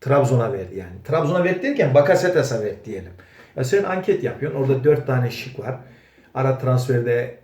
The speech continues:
en yararlı oyuncu diyor. Onyekuru, Mesut Özil, e, Bakasetas, Cenk Tosun.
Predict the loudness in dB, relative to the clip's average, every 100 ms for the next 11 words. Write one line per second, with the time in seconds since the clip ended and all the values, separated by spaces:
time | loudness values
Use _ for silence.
0 | -8 -2 2 2 2 0 2 0 0 -2
1 | -8 -10 -4 -4 -6 -14 _ -6 -2 2
2 | 2 2 -2 2 2 0 -12 _ 0 0
3 | -2 -6 0 2 2 -4 -4 -16 _ _
4 | _ _ -6 -4 -2 -4 -4 -2 0 -2
5 | 0 -2 0 -4 -4 -12 _ _ _ _
6 | _ -14 -4 0 0 2 2 2 -2 -6